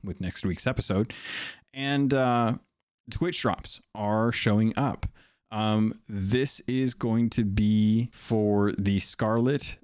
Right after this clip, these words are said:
Sailor Hurdy-Gurdy, as well as the Hurdy-Gurdy Show Off emote. Uh, additionally, there's going to be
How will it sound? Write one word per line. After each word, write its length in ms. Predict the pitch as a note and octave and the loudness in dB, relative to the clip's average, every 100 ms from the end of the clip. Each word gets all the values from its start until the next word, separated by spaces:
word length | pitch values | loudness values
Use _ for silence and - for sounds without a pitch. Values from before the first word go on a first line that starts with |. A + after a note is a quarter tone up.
| - | -18
Sailor 720 | - - A#2+ A#2 A#2 A2+ G2+ | -8 -2 2 4 2 2 -2
Hurdy-Gurdy, 920 | - B2 A2+ A2 G#2 F2+ E2 D#2 - - _ | -4 -2 2 2 2 2 0 -2 -6 -12 _
as 220 | G2 F#2+ | -10 -2
well 240 | A2 G#2+ G2+ | 0 2 2
as 240 | G#2+ - | 2 0
the 160 | G2+ F2 | 0 0
Hurdy-Gurdy 880 | B2+ B2 B2 A#2 A#2 G#2+ G#2+ G#2+ - | 2 4 2 2 0 2 4 2 -2
Show 380 | - G#2 G2 - | -2 0 0 0
Off 440 | A#2+ A#2 - - _ - | 0 -2 -4 -8 _ -10
emote. 500 | C#3 B2 E2 - - - - - - - - | -4 -2 -2 -4 -8 -16 -18 -14 -12 -12 -10
Uh, 300 | A2+ G#2+ G#2+ | -2 0 2
additionally, 680 | A2+ G#2+ C#3 C#3+ C3+ C#3+ D3+ | 2 2 0 0 0 0 -2
there's 240 | - G#2+ G2+ | -2 -2 0
going 220 | A#2+ A2 | 2 2
to 60 | G#2 | 4
be 440 | G#2 G#2 G2+ - | 4 4 2 -2